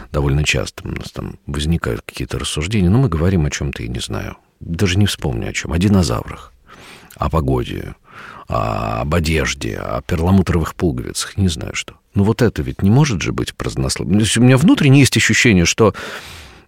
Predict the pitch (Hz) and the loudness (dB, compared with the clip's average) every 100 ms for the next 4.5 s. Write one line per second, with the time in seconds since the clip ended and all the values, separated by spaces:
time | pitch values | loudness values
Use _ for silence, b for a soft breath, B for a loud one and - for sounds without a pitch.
0 | - 95 90 90 85 - 110 190 143 139 | 0 4 6 4 2 -2 2 4 6 8
1 | 139 101 69 64 - 69 78 - 117 165 | 8 6 2 -4 -4 -2 -2 2 4 6
2 | - 131 - 180 127 113 117 214 240 139 | 6 4 6 6 6 4 4 6 6 6
3 | 73 - - _ - 107 - 127 76 - | 4 0 -12 _ -4 0 4 4 4 0
4 | 69 - 62 - | -4 -2 -2 -4